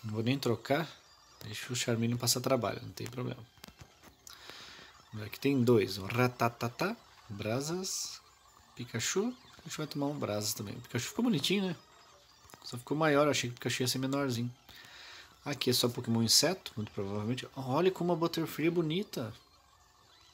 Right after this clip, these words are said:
Que massa. Vou até evoluir meu Caterpie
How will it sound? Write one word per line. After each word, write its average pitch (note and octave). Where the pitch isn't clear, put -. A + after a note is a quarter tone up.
Que D#3
massa. D#3+
Vou B2
até B2
evoluir E3
meu D3
Caterpie B2+